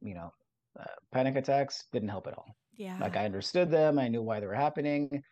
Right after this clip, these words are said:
Speaker 1: but I couldn't control 'em, and, uh, I couldn't control my anxiety levels, couldn't control my mood. Um, and so, you know, everything was not good at all. And, and he started recommending that I go on psych meds,
Speaker 2: Mm-hmm.
Speaker 1: which I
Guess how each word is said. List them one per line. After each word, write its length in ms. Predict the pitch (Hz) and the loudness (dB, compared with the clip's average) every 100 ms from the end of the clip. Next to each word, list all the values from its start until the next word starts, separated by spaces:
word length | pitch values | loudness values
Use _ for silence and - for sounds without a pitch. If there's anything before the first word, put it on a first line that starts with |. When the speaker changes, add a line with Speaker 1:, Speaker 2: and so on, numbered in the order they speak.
| _ _ - | _ _ -8
Speaker 1:
but 120 | 110 | -6
I 40 | |
couldn't 180 | 107 113 | -4 -6
control 380 | 85 82 131 160 | -8 -2 0 2
'em, 240 | 170 180 262 | 0 -2 -8
and, 560 | 190 120 110 107 104 107 _ _ _ _ _ _ _ - | -8 -6 -4 -2 -4 -8 _ _ _ _ _ _ _ -8
uh, 100 | 117 | -4
I 160 | 113 | -4
couldn't 240 | 113 117 107 | -4 -4 -4
control 280 | 104 - 101 | -4 -6 -6
my 120 | 95 | -4
anxiety 380 | 110 113 127 123 | -2 0 2 2
levels, 280 | 120 117 | 0 -4
couldn't 200 | 110 107 | -6 -8
control 260 | 95 95 101 | -8 -8 -6
my 140 | 92 | -6
mood. 380 | 98 139 151 143 135 _ _ _ | -2 0 0 -4 -8 _ _ _
Um, 600 | 160 110 104 101 101 110 - | -6 -4 -2 -4 -4 -6 -6
and 280 | 120 110 110 | -6 -6 -6
so, 220 | - - | -6 -6
you 120 | - 110 | -6 -6
know, 80 | |
everything 380 | 98 120 127 117 | -4 -2 0 0
was 300 | 113 107 - 120 | -2 -4 -8 -6
not 500 | 113 113 107 113 120 | -2 -2 -2 -2 -2
good 160 | 113 | -2
at 80 | 107 | -2
all. 340 | 101 120 151 156 | 0 0 2 2
And, 440 | 127 110 107 101 _ _ _ _ _ _ - | 0 0 -2 -4 _ _ _ _ _ _ -8
and 280 | 139 120 113 | -2 -2 -2
he 560 | - 135 131 127 127 113 | -2 2 4 6 4 2
started 320 | - 120 110 | 0 -2 0
recommending 800 | 110 110 110 104 101 101 101 135 | -4 -4 -6 -6 -6 -6 -8 -8
that 100 | 104 | -4
I 80 | 90 | -4
go 160 | 92 95 | -2 -2
on 260 | 87 85 | -2 -4
psych 280 | 87 123 127 | -2 -2 0
meds, 480 | 120 117 113 107 104 | 0 0 0 -2 -6
Speaker 2:
Mm-hmm. 80 | 98 | -6
Speaker 1:
which 220 | 92 113 | -4 -4
I 520 | 98 95 90 82 82 | -2 0 -2 -4 -8